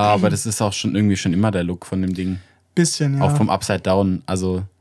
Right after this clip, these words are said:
Speaker 2: Das fand ich aber noch nie so störend. Ich fand nur dieses Mal dieses viel Rot und diese Fledermäuse und so.
Speaker 1: Ach so, ja.
Speaker 2: Ich fand's so manchmal, an manchen Stellen so, du siehst, dass es gut gemacht ist, aber du siehst, dass es nicht echt ist.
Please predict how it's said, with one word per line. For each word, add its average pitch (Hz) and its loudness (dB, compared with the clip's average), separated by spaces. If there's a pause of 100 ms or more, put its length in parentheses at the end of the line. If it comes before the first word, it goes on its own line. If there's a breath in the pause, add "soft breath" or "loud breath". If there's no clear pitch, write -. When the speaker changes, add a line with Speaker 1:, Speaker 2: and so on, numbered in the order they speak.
(680 soft breath)
Speaker 2:
Das 180 -2
fand 208 0
ich 202 2
aber 185 0
noch 185 2
nie 190 2
so 185 0
störend. 185 2
Ich 156 -10
fand 175 -4
nur 170 -2
dieses 170 -2
Mal 165 2
dieses 147 -2
viel 170 2
Rot 160 4
und 151 2
diese 143 0
Fledermäuse 151 2
und 143 -2
so. 143 -2
Speaker 1:
Ach 104 -6
so, 104 4
ja. 98 2
Speaker 2:
Ich 104 -4
fand's 165 2
so 165 2
manchmal, 165 2
an 160 0
manchen 160 0
Stellen 170 2
so, 156 4
du 147 -2
siehst, 202 0
dass 165 -2
es 147 -2
gut 208 -2
gemacht 180 0
ist, 190 -2
aber 160 0
du 156 6
siehst, 170 4
dass 160 2
es 135 -4
nicht 147 0
echt 160 -2
ist. - -6